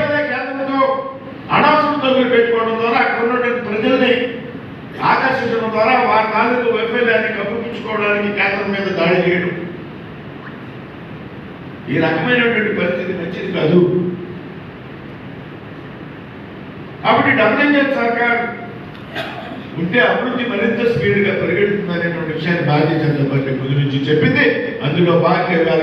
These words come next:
కేంద్రంలో, రాష్ట్రంలో కూటమి ప్రభుత్వాలు అధికారంలో. రాజధాని లేనటువంటి రాష్ట్రంగా తయారైనటువంటి ఆంధ్రప్రదేశ్ అమరావతి రాజధానికి పదిహేను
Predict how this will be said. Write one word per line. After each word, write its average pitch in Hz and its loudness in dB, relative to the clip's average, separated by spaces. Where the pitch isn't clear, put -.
కేంద్రంలో, 151 0
రాష్ట్రంలో 147 2
కూటమి 143 4
ప్రభుత్వాలు 131 4
అధికారంలో. - 2
రాజధాని 277 4
లేనటువంటి 285 0
రాష్ట్రంగా 269 0
తయారైనటువంటి 247 2
ఆంధ్రప్రదేశ్ 254 2
అమరావతి 233 4
రాజధానికి 226 0
పదిహేను 214 2